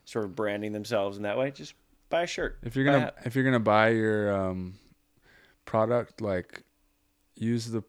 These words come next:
Speaker 2: athletes' promo codes and stuff. It, you know, it gives you your, even if it's ten, fifteen percent,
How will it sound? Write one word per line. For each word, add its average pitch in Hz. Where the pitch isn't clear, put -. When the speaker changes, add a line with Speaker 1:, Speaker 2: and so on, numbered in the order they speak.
Speaker 2:
athletes' 107
promo 113
codes 92
and 87
stuff. 92
It, 92
you 98
know, 98
it 104
gives 113
you 113
your, 107
even 107
if 101
it's -
ten, 104
fifteen 98
percent, 104